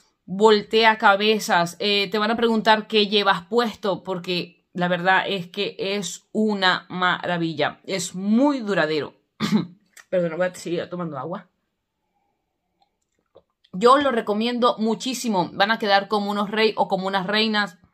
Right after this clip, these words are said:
si llegan a regalar este aceite perfumado. Creo que son veinte mililitros. Ah, no, perdón, corrijo. Quince mililitros.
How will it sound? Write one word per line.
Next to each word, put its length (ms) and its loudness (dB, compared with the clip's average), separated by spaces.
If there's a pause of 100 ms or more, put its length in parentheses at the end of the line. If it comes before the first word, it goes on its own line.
(640)
si 140 -2
llegan 260 2
a 60 4
regalar 520 2
este 560 -6 (400)
aceite 420 0
perfumado. 640 0 (220)
Creo 160 2
que 60 0
son 240 -2
veinte 480 2
mililitros. 680 -2
Ah, 120 0
no, 140 -2
perdón, 420 -2 (100)
corrijo. 500 -4 (200)
Quince 800 -2
mililitros. 880 -4